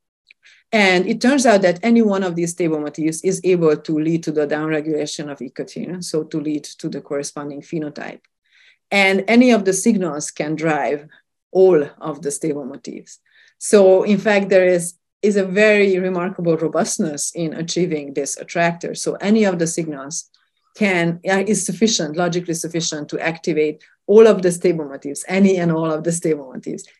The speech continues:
Any of the stable motifs is able to activate any and all of the stable motifs, and any of the stable motifs is, uh, able to lead to the outcome. So unfortunately,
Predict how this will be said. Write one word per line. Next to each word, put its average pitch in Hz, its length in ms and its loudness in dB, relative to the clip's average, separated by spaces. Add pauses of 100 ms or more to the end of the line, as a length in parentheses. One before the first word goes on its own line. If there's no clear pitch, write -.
(200)
Any 240 200 8
of 208 80 2
the 208 160 4
stable 196 340 4
motifs 170 360 -2 (240)
is 170 100 0 (520)
able 180 200 4 (120)
to 170 60 2 (340)
activate 165 420 -2 (160)
any 196 140 6 (100)
and 180 100 0 (140)
all 180 200 4
of 160 100 0
the 160 160 -2
stable 151 320 -2
motifs, 147 380 -6 (200)
and 143 100 -8 (200)
any 185 180 0
of 170 80 -4
the 160 140 -2
stable 147 300 -8
motifs 143 340 -12 (220)
is, 147 120 -4 (180)
uh, 95 120 -10 (340)
able 156 240 -2
to 151 40 -6 (120)
lead 135 140 -10 (160)
to 160 160 -6
the 139 80 -8 (120)
outcome. - 360 -16 (760)
So 196 720 6 (640)
unfortunately, 180 880 2